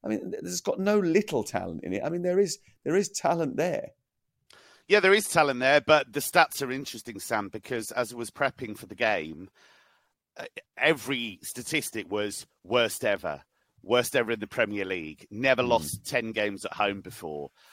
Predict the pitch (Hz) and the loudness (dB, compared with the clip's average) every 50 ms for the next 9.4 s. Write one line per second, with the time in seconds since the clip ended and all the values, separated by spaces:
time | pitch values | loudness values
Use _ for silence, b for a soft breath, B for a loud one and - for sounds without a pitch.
0 | B B B 120 127 131 127 117 123 107 113 117 90 87 120 143 143 139 139 131 | B B B -2 -2 -2 -6 -6 -8 -8 -8 -8 -6 -4 -2 -2 -2 0 -2 -4
1 | 95 92 87 - - 113 110 101 - - 95 85 - - - 113 101 95 92 - | -6 -8 -12 -6 -4 -2 -4 -4 -6 -12 -18 -14 -14 -12 -10 -10 -10 -12 -14 -14
2 | - 82 69 67 67 b b b b b b b - 143 139 135 139 139 - _ | -16 -16 -16 -16 -20 b b b b b b b 4 4 4 4 0 -6 -8 _
3 | _ - 156 160 _ - - - - - - - _ _ _ _ _ _ _ - | _ -6 -6 -6 _ -12 -12 -10 -10 -10 -12 -12 _ _ _ _ _ _ _ 0
4 | 156 151 147 147 - 143 139 135 117 _ _ 160 156 160 160 156 143 131 - - | 0 0 0 -2 -4 -4 -4 -6 -10 _ _ 8 8 8 8 6 4 2 -2 -8
5 | - - 135 127 131 139 - - - - 120 95 95 90 - - 90 - - - | -8 -4 -2 -2 -4 -4 -6 -8 -8 -8 -6 -6 -8 -10 -10 -14 -16 -16 -10 -6
6 | 98 85 82 78 - - - 151 139 135 131 123 - b b b b b b b | -4 -4 -4 -4 -6 0 4 6 6 6 4 0 -4 b b b b b b b
7 | b _ 127 131 127 - - 170 151 143 127 139 131 127 117 104 _ - - 123 | b _ -2 -2 -2 0 2 2 2 2 4 0 0 0 -2 -8 _ -12 -12 -12
8 | 110 - 143 135 120 113 113 110 107 98 113 110 92 98 95 - - - 113 92 | -8 -2 0 0 2 4 2 2 2 2 -2 -2 -2 -6 -10 -10 -4 -4 -4 -4
9 | - - - 117 120 127 - | -4 -4 0 2 2 2 2